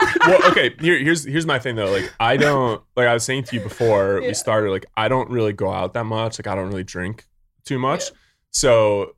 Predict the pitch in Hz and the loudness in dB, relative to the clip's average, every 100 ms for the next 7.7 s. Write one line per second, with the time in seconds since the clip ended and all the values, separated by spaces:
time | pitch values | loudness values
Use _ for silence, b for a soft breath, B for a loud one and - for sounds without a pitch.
0 | - 123 113 120 131 139 107 101 107 95 | -6 -6 -4 -4 0 0 0 -2 -2 -4
1 | 101 101 - 104 104 98 104 98 98 98 | -2 -4 -2 -4 -4 -6 -8 -8 -6 -4
2 | 98 92 - 104 98 92 - 101 92 95 | -6 -8 -8 -6 -6 -6 -10 -8 -6 -6
3 | 92 92 90 90 _ 107 101 95 92 98 | -6 -8 -10 -14 _ -6 -4 -4 -4 -4
4 | 87 - 101 92 90 95 82 80 110 90 | -6 -8 -8 -8 -8 -10 -10 -6 -4 -2
5 | - - 113 104 - _ - 117 135 110 | -4 -4 -2 -4 -6 _ -4 0 0 0
6 | 110 95 101 98 95 90 90 - _ _ | -2 -2 -4 -4 -4 -6 -8 -12 _ _
7 | _ _ 104 101 98 95 95 | _ _ -4 -2 -2 -4 -6